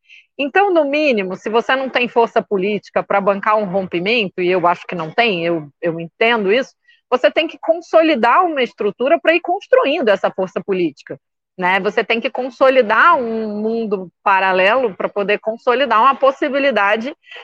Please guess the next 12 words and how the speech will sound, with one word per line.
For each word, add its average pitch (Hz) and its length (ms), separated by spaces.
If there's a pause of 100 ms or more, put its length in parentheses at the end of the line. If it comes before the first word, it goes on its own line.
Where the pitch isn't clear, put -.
(160)
de 269 100
não 254 200
tá 226 180
na 302 200
mão 311 380
dessas 208 320
pessoas. 185 640 (400)
E 262 220
isso 254 200
inclui 320 580
não 208 480
fazer 247 480